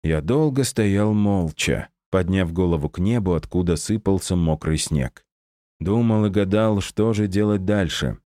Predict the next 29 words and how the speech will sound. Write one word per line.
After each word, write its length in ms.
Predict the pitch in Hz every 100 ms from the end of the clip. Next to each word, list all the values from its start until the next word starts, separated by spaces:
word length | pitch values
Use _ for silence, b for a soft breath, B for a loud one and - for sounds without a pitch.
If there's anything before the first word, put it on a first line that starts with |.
| _ _ -
Думал, 600 | 101 107 110 104 101 95
почему 600 | - 92 - 92 95 127
мне 220 | 117 110
так 300 | 110 110 -
паршиво 560 | 101 98 - 113 110 98
на 120 | 90
душе 380 | 87 85 101 98
от 120 | 90
того, 340 | 90 80 90 95
что 180 | -
я 160 | 82 80
сделал, 600 | 69 78 104 104 101 92 _ _ -
но 140 | 85
так 240 | 123 135 95
и 40 |
не 80 | 92
нашел 420 | 87 - 98 101
причину 560 | - 82 - 101 87 -
этого. 460 | 78 - 64 67 - _ _ _ _ _ -
Простояв 520 | 95 - 135 151 90
больше 320 | 113 113 92
пяти 240 | 90 -
минут 320 | 95 95 113 110
в 100 | -
полной 360 | 110 110 95
тишине, 580 | 85 85 90 95 135 135 b b -
я 220 | 85 110
опустил 500 | 113 101 - 101 90
голову, 580 | 71 95 113 107 107 101